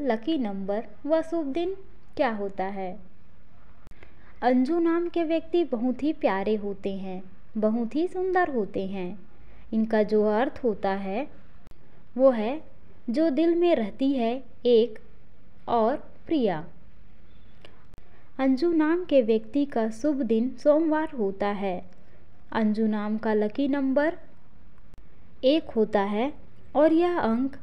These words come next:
बहुत ही शुभ माना जाता है। अंजू नाम के व्यक्ति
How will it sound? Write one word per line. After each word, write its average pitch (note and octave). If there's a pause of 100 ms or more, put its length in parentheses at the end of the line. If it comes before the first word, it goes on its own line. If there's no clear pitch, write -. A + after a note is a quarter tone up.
(140)
बहुत D4
ही E4+
शुभ F4
माना C4
जाता F#3+
है। G3 (1600)
अंजू C#4
नाम E4+
के A3+
व्यक्ति G#3+